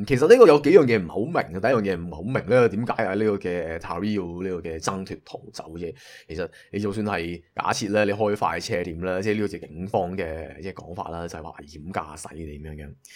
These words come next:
噉啊，但係之後啊，就話 unfound 咯，有個即係，呃，呢個 Scorpion 小隊嘅另一個，即係一位女性吓，可能阿頭呢係點樣？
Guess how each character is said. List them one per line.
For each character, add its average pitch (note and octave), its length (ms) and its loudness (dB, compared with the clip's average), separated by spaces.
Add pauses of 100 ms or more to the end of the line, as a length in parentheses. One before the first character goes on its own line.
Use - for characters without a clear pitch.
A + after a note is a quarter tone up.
(140)
噉 F#2+ 100 -8
啊， E2 60 -10 (100)
但 E2+ 120 -2
係 F#2 100 -8
之 B2 80 0
後 G2 100 0
啊， D#2+ 180 -6
就 D#2 120 -10
話 D2+ 220 -12
unfound F2 580 -6
咯， D#2 200 -10
有 D2+ 120 -12
個 D2+ 300 -12
即 D2+ 120 -12
係， D2+ 100 -12 (340)
呃， D2 80 -14
呢 C2+ 160 -16 (160)
個 B2+ 100 -2
Scorpion - 540 -8
小 D#2+ 240 -12
隊 E2 200 -6
嘅 D#2+ 120 -8
另 D#2 100 -10
一 F#2 140 -10
個， E2 360 -8
即 G#2 100 -6
係 E2+ 240 -4
一 A2 40 -4
位 G#2+ 220 0
女 D#2+ 60 -10
性 E2+ 340 -8
吓， F2 140 -2
可 F#2 80 -6
能 D#2+ 60 -12
阿 E2+ 100 -8
頭 F2 320 -10
呢 D#2+ 140 -8
係 D#2 140 -16
點 D#2+ 140 -10
樣？ E2 100 -12